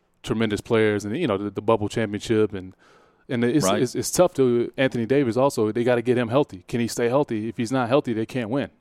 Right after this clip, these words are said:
Speaker 1: you know?
Speaker 2: And I
Speaker 1: No
Speaker 2: bring
Speaker 1: matter
Speaker 2: up,
Speaker 1: who, who they bring in.
Speaker 2: I only bring up the LeBron trade because, uh, the report was that Phil Jackson, behind the scenes as an advisor,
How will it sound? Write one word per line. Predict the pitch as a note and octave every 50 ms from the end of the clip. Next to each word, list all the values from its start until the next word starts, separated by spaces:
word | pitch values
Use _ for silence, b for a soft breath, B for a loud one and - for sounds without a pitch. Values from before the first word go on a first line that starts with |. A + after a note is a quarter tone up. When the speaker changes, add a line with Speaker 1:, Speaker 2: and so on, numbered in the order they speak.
| _ _ -
Speaker 1:
you | A2
know? | G#2 A2 A#2 - _ _ _ _ _ _ _ -
Speaker 2:
And | G#2 G2+
I |
Speaker 1:
No | A#2+ C3+
Speaker 2:
bring | C3+ C3
Speaker 1:
matter | C3+ C3
Speaker 2:
up, |
Speaker 1:
who, | C#3 E3+ G#3+ G3 D3+ A#2+
who | B2 F#3 A3
they | E3+ B2+
bring | A2 A#2 A2+ G#2+ G2+
in. | G2+ G2 F#2 F2+ - _ -
Speaker 2:
I | G#2+
only | A#2 B2+ A#2+
bring | G#2+ B2+ B2+ B2
up | B2+
the | - A#2
LeBron | G#2+ G#2 F#2 G#2+ A2+ A2+ A2 G#2+
trade | G2+ - A2+ A2 G#2+ G#2+ G2+ E2+
because, | F#2 - - G2+ F#2+ F2+ E2 - - -
uh, | G2 F#2 F2+
the | F2+ F#2
report | F2+ F#2 - - A#2+ A#2 A2 -
was | G2 F#2+ F#2+ F2+ F2 D#2+
that | E2 F#2+ D#2+
Phil | - - A2 A2 G#2+ G2 F#2+ F2+ F2 -
Jackson, | - - G#2+ G2+ G#2+ G#2+ - - F#2 E2
behind | F2 F2 F#2+ F#2+ F2+
the | E2+
scenes | - - G#2 G2 F2+ F2+
as | F2+ D#2+
an | F2 E2+
advisor, | E2+ E2+ F2+ G2 G#2 G#2 G2+ F2+ D2+ C#2+ C#2 D2 D2+